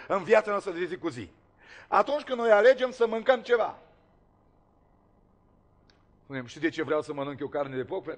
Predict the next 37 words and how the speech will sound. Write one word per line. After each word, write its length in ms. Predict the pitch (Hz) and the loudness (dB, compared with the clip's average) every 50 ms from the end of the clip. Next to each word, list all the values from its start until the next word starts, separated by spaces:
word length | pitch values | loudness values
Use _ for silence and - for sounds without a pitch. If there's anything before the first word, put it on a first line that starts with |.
| - _ | -14 _
Porc 220 | 135 165 165 - | -6 -6 -6 -6
pentru 240 | - 156 143 120 139 | -6 -10 -10 -10 -10
că 80 | 117 147 | -10 -10
îmi 100 | 143 135 | -10 -4
place, 380 | 165 165 143 - - - - _ _ _ _ _ _ _ _ | -4 -4 -4 -4 -8 -16 -20 _ _ _ _ _ _ _ _
pentru 200 | 135 135 120 120 | -10 -10 -8 -8
că 100 | 131 127 | -8 -8
gustul 280 | 120 151 156 - 151 | -8 -8 -10 -10 -12
e 40 | 131 | -8
foarte 260 | 143 143 135 - 147 | -8 -8 -6 -6 -8
bun.” 160 | 123 110 104 101 - _ _ _ _ _ _ _ - - - _ | -10 -10 -14 -18 -20 _ _ _ _ _ _ _ -20 -20 -20 _
Și 160 | - - 214 | -16 -14 -10
nu 60 | 214 | -10
e 20 | 214 | -10
nicio 180 | 202 - 233 | -6 -6 -6
problemă, 280 | - 226 220 190 151 123 | -6 -4 -2 0 0 0
până 140 | - 165 156 | -2 -2 -2
la 80 | 151 | -2
un 120 | 147 151 135 | -2 -2 -6
punct 300 | - 175 202 190 175 - | -8 -8 -8 -8 -8 -6
poți 160 | 175 170 160 | -4 -4 -4
să 60 | 175 | -2
faci 200 | 160 175 165 - | -4 -4 -2 -2
asta. 300 | 156 131 117 - - - _ _ _ _ _ _ _ _ _ _ _ - - - - - _ | -2 -4 -4 -6 -14 -20 _ _ _ _ _ _ _ _ _ _ _ -20 -20 -20 -20 -20 _
Dar 200 | - 117 165 165 | -2 0 2 2
la 80 | 156 147 | 2 2
un 60 | 147 | 0
moment 260 | 160 208 262 269 220 | 0 0 0 0 2
dat, 180 | 175 175 185 180 | 2 2 2 4
dacă 260 | 175 165 151 151 147 | 2 0 0 -2 -4
eu 260 | 139 143 190 247 247 | -4 2 4 4 4
continui 480 | - 165 170 160 147 - 214 202 196 180 | 4 0 -6 -8 -6 -8 -6 -6 -6 -4
să 120 | - 170 | -4 -4
fac 260 | 156 - 190 - - 147 151 147 | 0 2 2 0 0 -4 -8 -2
alegerea 460 | - 147 156 175 180 143 160 160 156 | 0 0 0 0 -2 -2 -2 0 -2
asta 180 | 147 - 151 - | -2 -2 -4 0
excesiv, 720 | 143 196 220 - - 254 240 - - 151 143 143 151 147 | 0 0 0 0 -4 -6 -6 -6 -8 -8 -6 -6 -6 -6